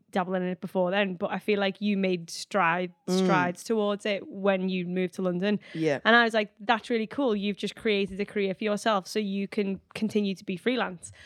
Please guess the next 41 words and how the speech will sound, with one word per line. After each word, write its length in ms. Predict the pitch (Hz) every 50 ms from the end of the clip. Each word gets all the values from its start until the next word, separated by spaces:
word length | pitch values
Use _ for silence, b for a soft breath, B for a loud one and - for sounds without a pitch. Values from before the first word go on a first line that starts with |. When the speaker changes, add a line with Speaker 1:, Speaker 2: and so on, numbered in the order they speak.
| B B B B B -
Speaker 1:
And 600 | - 208 208 202 202 202 202 202 202 202 185 - - _ _
your 540 | 202 190 220 214 208 202 202 202 196 196 190 - _ _ _ _ -
career 400 | - 220 208 202 196 190 196 202
is 120 | 208 190
made 200 | 214 208 202 202
up 160 | 202 196 - -
from 280 | - 202 185 185 185 -
loads 320 | 196 196 202 196 185 -
of 80 | 190 -
different 320 | - 196 - - 196 165
freelance 340 | - 202 190 185 180 185 - - _ _
bits. 640 | 208 202 - - - - _ _ - - - - - -
Speaker 2:
Yeah. 220 | 170 160 131 139 139 - _ _ _ _ _ _ _ _
Speaker 1:
So 160 | - - 240
I 140 | 214 220 220
just 200 | 202 226 - -
wanted 280 | 240 226 208 - 202
to, 60 | 202
like, 220 | 196 185 180 180 -
quiz 280 | - - 220 202 180
you 140 | 208 214 208
on 140 | 208 208 214
that 140 | 220 202 -
and 120 | 202 185 -
see 140 | - 220
how 80 | 196 190
that 180 | 190 185 175 -
goes, 280 | 196 190 190 196 196
'cause 160 | - - 220
I 40 | 208
don't 200 | 202 233 233 226
think 120 | 240 247 240
everybody 420 | 233 220 226 220 208 214 214 208
realizes 600 | 185 196 190 185 190 190 196 208 208 220 226 208
that 240 | - 202 190 185 - - _ _
behind 520 | - 208 190 190 214 208 208 214 214 190 - _ -
the 160 | 190 196 202
scenes 420 | 185 - 226 208 190 190 190 180
of, 120 | 196 185 180
like, 280 | 190 185 185 175 -
a, 300 | 196 190 185 180 180 170